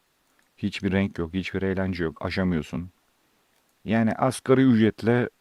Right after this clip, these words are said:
e, çizilmiş bir hayatın kendisi tam olarak, e, Tanrı'nın kendisidir. Yani sıkıcı kuralların kendisidir diye bir kısmı savunacak. Yani Tanrı'yı bu üçgene hapsedecek.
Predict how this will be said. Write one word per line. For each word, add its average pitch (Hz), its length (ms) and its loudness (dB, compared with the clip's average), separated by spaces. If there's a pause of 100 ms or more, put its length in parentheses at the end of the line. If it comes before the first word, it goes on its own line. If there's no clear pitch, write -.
e, 95 220 -2
çizilmiş 107 560 2
bir 113 120 4
hayatın 110 640 0
kendisi 104 540 -4
tam 107 160 -2
olarak, 92 260 -6 (200)
e, 87 280 -8
Tanrı'nın 98 560 0
kendisidir. 95 920 -2 (220)
Yani 92 300 -2
sıkıcı 95 360 -6
kuralların 90 480 -4
kendisidir 87 840 -6 (640)
diye 117 200 2
bir 117 120 0
kısmı 110 540 0
savunacak. 85 540 -4
Yani 101 260 0
Tanrı'yı 113 500 0
bu 117 260 -4
üçgene 110 520 0
hapsedecek. - 560 -8